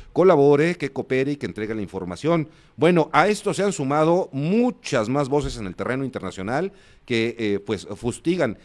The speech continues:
el que el ejército, la marina y el gobierno mexicano en su conjunto no estén colaborando y no estén abonando para,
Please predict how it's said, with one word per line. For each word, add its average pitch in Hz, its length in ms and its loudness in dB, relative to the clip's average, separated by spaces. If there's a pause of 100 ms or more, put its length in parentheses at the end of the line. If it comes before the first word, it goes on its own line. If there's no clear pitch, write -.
(120)
el 104 180 -8
que 107 240 -4
el 104 140 -4
ejército, 139 480 -6
la 117 100 -2
marina 123 460 -4
y 131 280 -6
el 107 60 -6
gobierno 110 320 -4
mexicano 120 400 -6
en 113 100 -4
su 117 120 -12
conjunto 156 500 -2 (280)
no 143 180 2
estén 160 240 0
colaborando 131 680 2
y 110 120 -4
no 123 140 -2
estén 131 420 -4 (340)
abonando 113 720 0
para, 107 540 -2